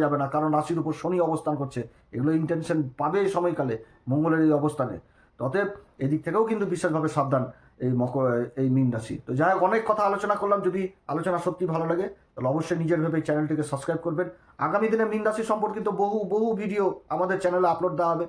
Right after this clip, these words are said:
যারা জ্যোতিষী সংক্রান্ত বিষয়কে ভালোবাসেন, গুরুত্ব দেন, ইন্টারেস্টেড, আশা করছি তারা বিশেষভাবে অনুপ্রতা-, অনুপ্রাণিত হবেন, কারণ আমাদের চ্যানেলে আমরা সবসময় নক্ষত্র নিয়ে বিশেষভাবে আলোচনা করি। একটা নক্ষত্র কিন্তু অনেক কিছু বুঝায়,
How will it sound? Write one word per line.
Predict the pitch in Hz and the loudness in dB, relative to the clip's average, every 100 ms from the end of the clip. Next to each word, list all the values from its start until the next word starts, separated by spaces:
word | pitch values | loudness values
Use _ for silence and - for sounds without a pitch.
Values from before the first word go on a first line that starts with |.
| - - - 135 | -8 -20 -6 0
যারা | 170 175 | 0 2
জ্যোতিষী | 196 220 220 | 0 -2 0
সংক্রান্ত | 208 208 196 196 | 0 2 0 0
বিষয়কে | 196 202 190 131 | -2 -2 -2 0
ভালোবাসেন, | 185 190 185 180 156 | 2 2 2 0 -2
গুরুত্ব | 208 220 202 | -2 -2 0
দেন, | 190 196 | 0 0
ইন্টারেস্টেড, | 196 196 180 175 160 - _ _ 139 | 0 0 -2 -4 -4 -8 _ _ -6
আশা | 202 185 | -2 -2
করছি | 185 170 | -2 0
তারা | 165 151 | 0 0
বিশেষভাবে | 151 156 156 147 | 0 -2 0 -2
অনুপ্রতা-, | 147 147 131 127 143 | -2 -2 -2 -2 -2
অনুপ্রাণিত | 156 151 143 135 123 | -2 0 -2 -2 -2
হবেন, | 110 113 | -4 -4
কারণ | 160 202 202 - - - 147 | 0 0 -2 -12 -20 -6 0
আমাদের | 190 202 | 0 0
চ্যানেলে | 202 190 196 | 0 2 2
আমরা | 185 180 | 0 0
সবসময় | 185 185 180 165 | -2 0 0 0
নক্ষত্র | 165 175 180 | -4 -4 -2
নিয়ে | 185 175 165 | -2 -2 -2
বিশেষভাবে | 175 165 156 | -2 0 0
আলোচনা | 143 135 135 127 | -2 -2 -4 -4
করি। | 110 - _ _ 135 | -6 -8 _ _ -8
একটা | 127 165 | -2 0
নক্ষত্র | 175 180 202 196 | 0 0 -4 -4
কিন্তু | 196 185 | 0 0
অনেক | 233 233 | 0 -2
কিছু | 226 208 | -4 -2
বুঝায়, | 185 156 | 0 -2